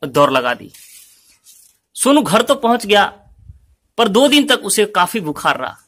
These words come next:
और बुखार में वह तड़पता रहा। यह कहानी मैंने सोनू से पता की, सोनू ने मुझे ये कहानी बताई। फिर मैंने गांव वालों से इस कहानी के बारे में जानकारी हासिल की, तो गांव वालों ने जो कहानी मुझे सुनाई, वो काफी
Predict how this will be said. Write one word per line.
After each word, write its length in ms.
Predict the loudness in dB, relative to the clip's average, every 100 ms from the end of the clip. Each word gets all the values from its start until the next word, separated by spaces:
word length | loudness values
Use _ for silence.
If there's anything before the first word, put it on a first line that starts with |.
| _ _ _ _ _ _ _ _ _ -6
और 100 | -4
बुखार 340 | -2 0 0
में 140 | 0
वह 140 | -2 -2
तड़पता 440 | -2 -4 -4 -8
रहा। 200 | -10 -12 -4
यह 100 | -2
कहानी 500 | 0 2 2 2 -2 -10 _ -10
मैंने 220 | -4 -2
सोनू 280 | -2 -4 -4
से 400 | -2 -4 -4 -12 _ -10
पता 220 | -6 -6
की, 280 | -8 -16 -14
सोनू 300 | -10 -8 -6
ने 120 | -8
मुझे 240 | -8 -6 -6
ये 120 | -6
कहानी 340 | -6 -8 -8
बताई। 400 | -8 -8 -8 -10 _ -20 -20 -20 _
फिर 120 | 0
मैंने 340 | 4 4 4 2
गांव 280 | 2 2 4
वालों 200 | 2 0
से 200 | -4 -6
इस 220 | -6 -10
कहानी 320 | -8 -8 -8
के 100 | -6
बारे 260 | -4 -4 -6
में 140 | -4
जानकारी 420 | -2 -2 -2 -4
हासिल 300 | -6 -10 -12
की, 220 | -14 -20 -20 -20 _ -4
तो 100 | 0
गांव 320 | 4 4 6
वालों 200 | 6 4
ने 100 | 2
जो 100 | 0
कहानी 340 | -2 0 2
मुझे 220 | 0 0 -2
सुनाई, 460 | -2 0 0 -2 -12 _ 0
वो 100 | 0
काफी 580 | 0 -2 -2 -6 -6